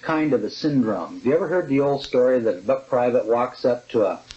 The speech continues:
P F C or to a sergeant and he forgets to salute and the sergeant comes unglued, you know, like the sergeant does with Beetle Bailey, and just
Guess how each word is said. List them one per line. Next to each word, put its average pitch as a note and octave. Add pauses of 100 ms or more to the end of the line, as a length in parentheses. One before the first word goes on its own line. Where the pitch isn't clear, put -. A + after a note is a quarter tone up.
(600)
P C#3
F B2+
C A#2+
or G2
to A2+
a G2
sergeant A#2+
and A2
he A2
forgets A#2+
to A#2
salute A#2+
and G2
the F#2+
sergeant A#2+
comes A#2+
unglued, A2+
you G#2
know, A2+
like A2
the -
sergeant A2
does A2+
with G2+
Beetle A2+
Bailey, G#2+
and F2+
just G#2+